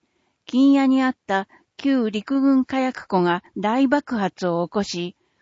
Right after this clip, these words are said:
多くの尊い命が犠牲となりました。本市では三月一日を枚方市平和の日に定め、今年も三月二日土曜に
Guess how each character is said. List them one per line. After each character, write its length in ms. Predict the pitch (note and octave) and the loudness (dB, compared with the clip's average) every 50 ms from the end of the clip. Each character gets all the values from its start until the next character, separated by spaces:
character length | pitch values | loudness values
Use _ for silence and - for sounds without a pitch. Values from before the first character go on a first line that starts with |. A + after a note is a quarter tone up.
| _ _ _ _ | _ _ _ _
多 220 | - B3+ B3+ B3 | -2 0 0 0
く 140 | A3+ - G#3+ | 0 -2 -2
の 140 | G3 F#3+ F#3+ | -2 -2 -2
尊 480 | - _ A#3+ B3 C4+ C#4 - C#4+ C#4 C4+ | -2 _ -2 0 0 0 0 0 0 0
い 180 | B3 A#3 A#3 C4 | 0 -2 0 2
命 400 | C4+ B3+ A#3+ G#3 - - F#3 E3+ | 2 2 2 0 -2 -4 -2 -2
が 160 | E3+ E3 E3 | 0 -2 -2
犠 140 | D3+ F3+ F3 | -4 -6 -10
牲 320 | D#3 - A#3 A#3+ B3+ C4 | -8 -2 2 2 2 2
と 160 | - B3+ A#3+ | 0 -2 -2
な 160 | A#3 A3+ A3 | 0 -2 -2
り 100 | G#3 G#3 | 0 0
ま 140 | G3 G3 F#3+ | -2 -2 -2
し 100 | - - | -4 -6
た。 240 | - - E3+ D#3+ - _ _ _ _ _ _ _ _ _ _ _ _ _ _ _ _ _ _ _ _ | -6 -6 -6 -6 -8 _ _ _ _ _ _ _ _ _ _ _ _ _ _ _ _ _ _ _ _
本 260 | _ C4+ C#4 C4+ A#3+ | _ 2 4 4 2
市 160 | - - G3 | 2 -2 -2
で 100 | F#3+ G#3 | 0 0
は 220 | G3 F3+ F3+ F#3 - _ _ _ _ _ | 2 2 0 0 -4 _ _ _ _ _
三 300 | _ - C#4 C#4 C4+ B3+ | _ -2 2 4 4 4
月 180 | A3 G3 - - | 2 0 -4 -10
一 320 | F3 - - A3+ A#3+ A#3 | -14 -10 -8 -6 -6 -4
日 320 | - B3 A#3+ - - A3+ G3+ | -4 -4 -4 -4 -6 -4 -2
を 200 | F#3+ F#3 E3+ - _ _ _ _ _ _ - | -2 -2 -4 -6 _ _ _ _ _ _ -6
枚 220 | A#3 A#3 C4 C4 | 0 0 0 0
方 280 | - C4 B3+ - B3+ B3 | 0 -6 -4 -4 -6 -6
市 380 | - - - G3+ G3 G3 - - | -6 -8 -8 -6 -8 -8 -10 -14
平 340 | - - B3+ C4 C#4 C#4+ C#4+ | -8 0 0 2 2 2 2
和 100 | C#4 C#4 | 2 2
の 160 | C4 C4+ C4+ | 0 0 0
日 160 | - C#4 B3 | 0 0 0
に 140 | G#3+ F3+ D#3+ | 0 0 -2
定 260 | - F3 E3 F#3+ G3 | -4 -6 -4 -4 -2
め、 240 | G3 G3 G3 G3 - - _ _ _ _ _ _ _ _ _ _ _ _ | -2 -2 -4 -6 -8 -12 _ _ _ _ _ _ _ _ _ _ _ _
今 120 | - - - | -10 -10 -4
年 300 | - A#3+ A#3+ - - A#3 | -4 -4 -4 -2 -4 -2
も 240 | A3+ A3+ A3+ A3+ - - _ _ | -2 -2 -2 -4 -6 -16 _ _
三 300 | _ - C#4 C#4 C4+ B3+ | _ -2 2 2 4 4
月 260 | A3 F3+ - - E3 | 2 0 -2 -6 -10
二 280 | D3+ - - - - - | -10 -10 -12 -14 -18 -6
日 200 | - G#3+ G3+ G3+ | -2 -2 -2 0
土 160 | A3 A#3 B3 | 0 0 2
曜 240 | C4+ C4+ B3 A3+ G#3 | 2 2 2 0 0
に 280 | F#3 F#3 F#3+ F#3+ F#3+ | 0 -2 -2 -4 -6